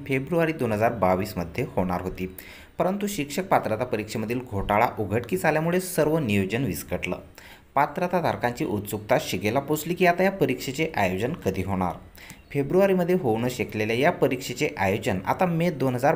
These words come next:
बावीस मध्ये करता येणे शक्य आहे, असं आश्वासन आयुक्त कार्यालयामधील प्रशासन अधिकारी राजेश शिंदे यांनी दिलं आहे. प्रस्तुत व्हिडिओच्या माध्यमातून सविस्तर बातमी जाणून घेणार आहोत. तत्पूर्वी शिक्षक पात्रता परीक्षेपासून शिक्षक भरतीपर्यंतचं प्रत्येक महत्त्वाचं अपडेट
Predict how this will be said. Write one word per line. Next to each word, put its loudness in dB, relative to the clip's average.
बावीस 2
मध्ये -2
करता 2
येणे 0
शक्य -2
आहे, 0
असं 0
आश्वासन 2
आयुक्त 0
कार्यालयामधील 4
प्रशासन 0
अधिकारी 0
राजेश 4
शिंदे 0
यांनी 2
दिलं 2
आहे. 0
प्रस्तुत -2
व्हिडिओच्या 0
माध्यमातून 0
सविस्तर 0
बातमी 4
जाणून 4
घेणार 0
आहोत. 2
तत्पूर्वी 4
शिक्षक -2
पात्रता 2
परीक्षेपासून -2
शिक्षक -4
भरतीपर्यंतचं -2
प्रत्येक -4
महत्त्वाचं -4
अपडेट -6